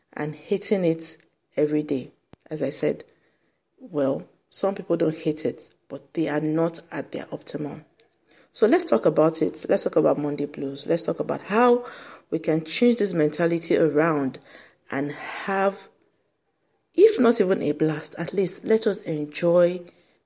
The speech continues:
going to work. Let us be grateful that we have this work we're doing, and let us find ways to be optimal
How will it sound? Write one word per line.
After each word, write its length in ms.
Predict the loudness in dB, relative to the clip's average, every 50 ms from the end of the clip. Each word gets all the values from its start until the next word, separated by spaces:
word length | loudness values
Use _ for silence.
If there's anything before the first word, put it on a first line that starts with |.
| _
going 260 | -6 -2 -2 -2 -2 -2
to 160 | -4 -4 -6
work. 380 | -6 -4 -6 -6 -6 -10 -16 _ _ _ _ _ _ _ _
Let 280 | 0 2 2 2 2
us 180 | 0 0 -2 -2
be 140 | -2 -4 -4
grateful 720 | -4 -10 -6 2 4 4 4 4 0 -2 2 2 2 2
that 240 | 2 0 0 0 0
we 80 | 0 0
have 220 | 0 0 -2 0 0
this 240 | -2 -2 0 -2
work 220 | -2 -2 -2 -2 -4
we're 80 | -4
doing, 260 | -4 -2 -2 -2 0 0
and 100 | 0 0
let 160 | 0 0 0
us 220 | -2 -2 -2 -8
find 460 | -6 -4 -2 0 0 0 -2 -4 -4
ways 440 | -2 0 0 0 0 -2 -4 -6 -8 -10 _ -20 -20 -20 -20 -20 -20 -20 _ _
to 100 | -4 -4
be 140 | -2 -2 -2
optimal 800 | 0 0 -2 0 0 0 0 2 2 0 2 0 0 -2 -4